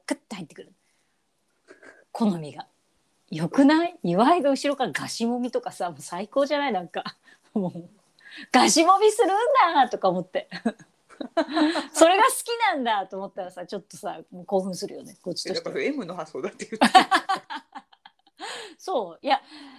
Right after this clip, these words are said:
Speaker 1: や別にそれで喜ぶんで、なんかそ-、あ、それの行為が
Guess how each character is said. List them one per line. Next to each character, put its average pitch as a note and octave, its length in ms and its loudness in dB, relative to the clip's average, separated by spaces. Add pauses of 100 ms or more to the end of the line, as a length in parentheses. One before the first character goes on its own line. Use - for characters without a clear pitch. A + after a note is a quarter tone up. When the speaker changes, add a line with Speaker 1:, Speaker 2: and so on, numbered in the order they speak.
(320)
Speaker 1:
や C4 60 2
別 A#3+ 220 -4
に F4 80 -4
そ F4 120 -8
れ F#4+ 100 -6
で G4+ 80 -6
喜 F4 60 -6 (380)
ぶ E4 80 -8
ん C4 40 -8
で、 B3+ 60 -8
な C4+ 80 -2
ん C4 40 -10
か A#3+ 60 -10
そ-、 E4+ 360 -8
あ、 C4+ 200 -4
そ - 160 -8
れ F4+ 80 -4
の F#4 100 -10 (140)
行 G#4 240 -2
為 B3 120 -6
が G3+ 320 -4